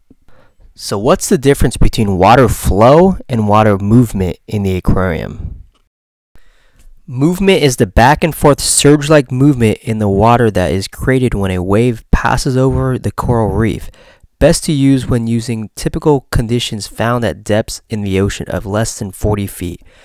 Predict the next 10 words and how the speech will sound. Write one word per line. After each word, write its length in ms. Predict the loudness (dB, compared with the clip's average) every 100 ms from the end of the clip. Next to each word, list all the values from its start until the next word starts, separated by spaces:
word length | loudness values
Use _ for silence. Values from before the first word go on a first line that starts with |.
| _ _ -8
Corals 360 | 0 2 2 2
will 120 | -2
have 320 | 0 -2 -2
waves 360 | -2 0 -2 -2
passing 380 | -2 -2 -2
over 180 | -2 -2
them 160 | -4 -4
all 180 | -2 -2
the 100 | -4
time. 420 | -6 -8 -10 -14